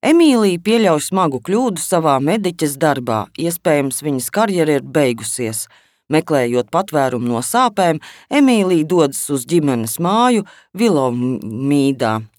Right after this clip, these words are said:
lai apraudzītu vientuļo tēvu. Liels ir viņas pārsteigums, kad atklājas, ka tēvs ir nolīdzis kopēju, jaunu un pievilcīgu francūzieti.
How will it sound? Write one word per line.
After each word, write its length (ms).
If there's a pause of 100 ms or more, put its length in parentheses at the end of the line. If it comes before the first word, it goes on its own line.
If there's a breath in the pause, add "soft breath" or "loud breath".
(240)
lai 220
apraudzītu 840
vientuļo 560
tēvu. 560
Liels 400
ir 120
viņas 280
pārsteigums, 760
kad 160
atklājas, 520
ka 100
tēvs 500
ir 120
nolīdzis 600
kopēju, 540 (380 soft breath)
jaunu 560
un 80
pievilcīgu 680
francūzieti. 1000